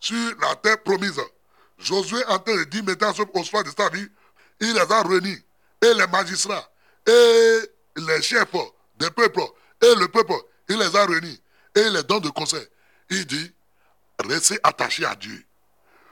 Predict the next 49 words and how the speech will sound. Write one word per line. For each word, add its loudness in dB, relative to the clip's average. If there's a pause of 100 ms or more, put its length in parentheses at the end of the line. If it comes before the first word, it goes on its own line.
(140)
Vous -6
savez, -2
c'est -8
lui -12
qui -6
a 2
combattu -6
pour -20
vous, -18 (440)
qui -4
vous -4
a 0
donné -8
la -6
victoire. -12 (520)
Vous -10
savez -2
que, -2 (200)
il -8
dit, -10
vous -8
savez, 0 (280)
vous -2
avez 2
vu -8 (520)
tout -4
ce -2
que -2
l'Éternel, -2 (460)
votre -2
Dieu, -4
a 0
fait 0 (140)
aux 4
nations -2
devant -2
vous. -16 (520)
C'est -2
l'Éternel, -2
votre -4
Dieu, -6 (240)
qui 2
a 2
combattu -6
pour -14
vous. -18 (500)
Et 2
il -2
dit, -12